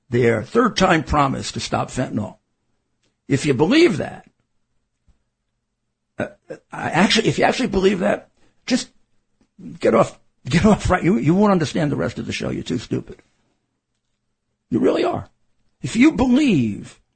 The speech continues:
can I just point out to you that Z is trained to lie? Read Marx.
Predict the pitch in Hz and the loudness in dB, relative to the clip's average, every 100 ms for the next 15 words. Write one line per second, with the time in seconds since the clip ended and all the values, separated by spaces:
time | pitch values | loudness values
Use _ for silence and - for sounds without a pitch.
0 | _ _ _ - - - 214 269 330 - | _ _ _ -8 -8 0 2 2 0 2
1 | - 285 214 214 214 185 202 196 - _ | 2 2 2 2 0 0 0 0 -8 _
2 | _ _ _ _ _ - 147 156 147 - | _ _ _ _ _ -8 0 2 2 -2
3 | _ _ _ _ 113 98 123 190 208 233 | _ _ _ _ -8 0 2 4 4 0
4 | 208 _ _ _ _ _ _ _ _ _ | -4 _ _ _ _ _ _ _ _ _
5 | _ _ _ _ _ _ _ 143 131 - | _ _ _ _ _ _ _ -4 -2 -2
6 | - 247 277 202 156 143 170 _ 139 131 | -2 2 4 4 4 0 -4 _ -4 -2
7 | 143 127 85 - _ _ _ _ _ _ | -2 -4 -6 -16 _ _ _ _ _ _
8 | _ _ _ _ _ _ _ _ _ _ | _ _ _ _ _ _ _ _ _ _
9 | _ - 104 269 262 180 101 - - - | _ -4 2 4 6 4 2 -10 -16 -16